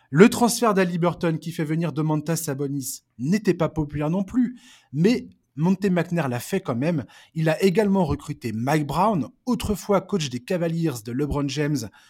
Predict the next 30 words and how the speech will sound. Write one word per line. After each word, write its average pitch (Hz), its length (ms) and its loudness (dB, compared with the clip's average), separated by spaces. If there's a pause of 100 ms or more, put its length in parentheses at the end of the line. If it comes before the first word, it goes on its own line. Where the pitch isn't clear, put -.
(140)
devenu 165 440 2
le 135 120 2
super 185 420 -2
assistant 160 460 -6
de 131 100 -4
Steve - 340 -12
Kerr 151 300 -4
aux 127 80 -16
Warriors, 131 640 -8 (460)
qui 123 140 -6
est 113 40 -2
désormais 113 380 -4
sur - 240 -2
le 165 100 2
banc 120 180 -4
des - 160 -10
Kings. 180 420 -4 (340)
Il 160 120 0
a 151 60 4
réussi 170 480 -2
à 127 140 -6
mettre, 165 420 -2 (280)
euh, 117 180 -10
la 123 140 -4
main 160 280 2
sur - 300 -12
deux 180 240 2
artilleurs, 196 580 -4 (300)
Malik 208 460 -4
Monk 190 400 -2